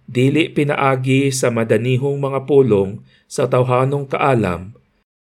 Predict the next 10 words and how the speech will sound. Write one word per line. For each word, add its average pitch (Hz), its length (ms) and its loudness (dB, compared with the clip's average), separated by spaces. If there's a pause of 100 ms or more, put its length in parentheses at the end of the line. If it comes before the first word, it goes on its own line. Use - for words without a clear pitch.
(180)
kundili 127 720 2
pinaagi 131 800 -2
sa 139 240 -8
pagpasundayag 123 960 0
sa 131 160 -4
gahom 117 560 2 (240)
sa - 160 -4
Espiritu 117 720 0
sa 120 240 -2
Dios, 101 640 -6